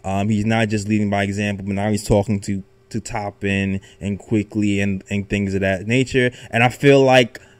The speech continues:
that's what these Knicks are doing. I feel like the Knicks are pushing him to do those things. And we need that. And we need that. And, and the thing that stood out to me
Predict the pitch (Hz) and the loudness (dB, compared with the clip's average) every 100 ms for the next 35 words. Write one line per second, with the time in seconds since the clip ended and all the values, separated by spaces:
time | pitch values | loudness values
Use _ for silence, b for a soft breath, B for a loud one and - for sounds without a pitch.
0 | b _ _ _ _ 143 - 139 139 127 | b _ _ _ _ 2 4 2 4 4
1 | 131 117 127 131 120 139 143 127 123 139 | 2 2 0 2 2 4 4 4 4 2
2 | - 135 120 _ - 175 151 131 127 113 | 0 -6 -6 _ 2 4 2 0 2 2
3 | 104 101 b b b - 131 104 127 135 | 0 -4 b b b 0 0 4 6 8
4 | 123 117 113 - 101 101 98 - b b | 8 6 4 0 0 0 -2 -6 b b
5 | _ 127 127 127 120 104 _ _ _ _ | _ 6 8 6 2 -4 _ _ _ _
6 | _ _ _ _ _ _ 143 170 233 156 | _ _ _ _ _ _ 8 10 10 8
7 | 104 85 110 135 196 180 131 135 - 151 | 4 2 2 6 8 8 8 6 4 4
8 | 156 143 202 208 185 165 - 175 170 170 | 4 4 6 8 6 4 2 2 4 0
9 | 165 151 147 127 | 0 2 2 0